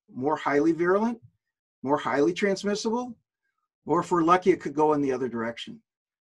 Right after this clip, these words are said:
But through natural evolution, there, there are changes that are already being able to be detected. There, it is not the exact same virus everywhere in the world. People are being infected by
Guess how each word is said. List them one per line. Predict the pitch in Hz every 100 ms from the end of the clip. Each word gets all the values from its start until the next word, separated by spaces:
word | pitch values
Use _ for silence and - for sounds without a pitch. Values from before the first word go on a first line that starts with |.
| _
But | - 175
through | 185 190
natural | 180 196 196 185
evolution, | 175 156 165 180 143 127 117
there, | 151 165
there | - 165 160
are | 170
changes | 170 - 165 175 151 143
that | 143
are | 143
already | 147 156 151 160
being | 147 143
able | 143 143
to | 143
be | 131
detected. | 123 - 143 143 113
There, | 139 143 143
it | 160
is | 147
not | 151 175 202
the | 190
exact | 151 120 151 165 -
same | - 160 156
virus | 143 147 135 - - _ _ -
everywhere | 156 151 147
in |
the | 143
world. | 156 143
People | 185 214
are | 185
being | 160
infected | 151 147 147 143
by | 143 135 139